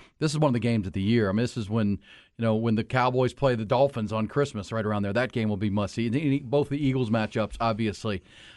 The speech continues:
Um, and, you know, I think we saw the Seahawks last night announce themselves as, as a team that you need to keep an eye on. I know the Giants are a dumpster fire right now.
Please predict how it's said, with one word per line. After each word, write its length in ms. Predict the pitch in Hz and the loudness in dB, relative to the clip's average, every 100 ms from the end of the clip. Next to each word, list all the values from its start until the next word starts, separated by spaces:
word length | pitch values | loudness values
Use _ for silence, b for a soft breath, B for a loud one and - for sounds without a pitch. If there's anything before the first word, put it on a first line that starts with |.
| b - | b -4
Um, 520 | 104 104 104 104 110 | 0 2 2 2 0
and, 240 | 127 160 220 | -2 -4 0
you 60 | |
know, 100 | 175 | 2
I 100 | 180 | 2
think 200 | 175 190 - | 2 -2 0
we 160 | 175 | 0
saw 180 | - 180 | 4 2
the 80 | 165 | 2
Seahawks 460 | 190 175 160 123 | 0 2 2 0
last 300 | 143 131 120 | 0 0 0
night 180 | 131 113 | -2 0
announce 320 | 120 127 120 | 0 0 0
themselves 480 | - 120 - 123 117 | -2 -2 2 2 2
as, 120 | 110 117 | 0 -2
as 220 | 123 110 | -4 -2
a 60 | 110 | -2
team 260 | 135 120 | 0 2
that 120 | 110 | 2
you 60 | 127 | 2
need 140 | 120 | 2
to 80 | 110 | 2
keep 180 | 127 120 | -2 0
an 80 | 113 | 2
eye 140 | 113 | 2
on. 160 | 110 107 | 2 2
I 100 | 127 | 2
know 320 | 135 131 127 | 4 4 2
the 140 | 110 | 0
Giants 440 | 104 123 120 113 - | -2 0 2 0 -2
are 160 | 110 95 - | -4 -4 -8
a 80 | 104 | -8
dumpster 420 | 95 113 110 110 | 0 0 0 -4
fire 300 | - 104 95 | 0 0 0
right 220 | 98 95 | -2 -2
now. 320 | 101 98 95 | -4 -4 -4